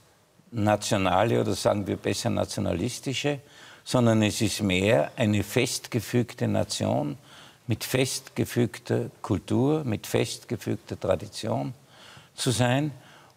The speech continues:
Und ja, äh, wenn Sie zuerst von der kroatischen Geschichte gesprochen haben,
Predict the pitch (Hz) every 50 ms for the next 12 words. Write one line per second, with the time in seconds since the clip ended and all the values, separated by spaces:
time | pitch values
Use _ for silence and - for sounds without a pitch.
0 | _ - - 123 123 123 123 120 - - 123 - - 120 113 113 - 180 - -
1 | - - 95 101 110 101 92 101 110 - 92 113 131 123 117 104 - 123 110 -
2 | 135 127 120 117 123 - - - - - 120 113 101 117 113 - - 104 98 92
3 | 98 113 - 131 120 - - 127 120 - 101 - - - 147 123 - - - -
4 | 123 117 110 110 104 - - 110 107 - - - 113 110 110 - - 123 120 120
5 | 127 139 135 120